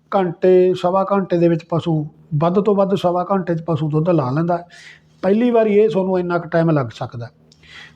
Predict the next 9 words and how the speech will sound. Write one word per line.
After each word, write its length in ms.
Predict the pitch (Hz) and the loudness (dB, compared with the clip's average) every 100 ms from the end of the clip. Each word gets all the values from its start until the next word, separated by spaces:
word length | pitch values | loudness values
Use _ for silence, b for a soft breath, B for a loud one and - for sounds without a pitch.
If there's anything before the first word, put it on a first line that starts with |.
| 147 | 0
ਦੂਸਰੇ 460 | 131 170 175 190 | 4 4 4 2
ਡੰਗ 240 | 202 202 196 | 2 0 0
ਜਦੋਂ 340 | 190 196 202 | 2 2 0
ਤੁਹਾਨੂੰ 280 | 190 180 190 | 0 -2 -4
ਫਿਰ 240 | - 165 | 0 2
ਉਹੀ 240 | 175 180 180 | 4 4 2
ਤਰੀਕਾ 400 | 180 185 185 185 | 0 0 0 -2
ਅਪਣਾਉਣਾ 420 | 170 175 180 180 | -2 -4 -2 -2
ਤੁਸੀਂ, 360 | 170 165 175 | -2 -2 -2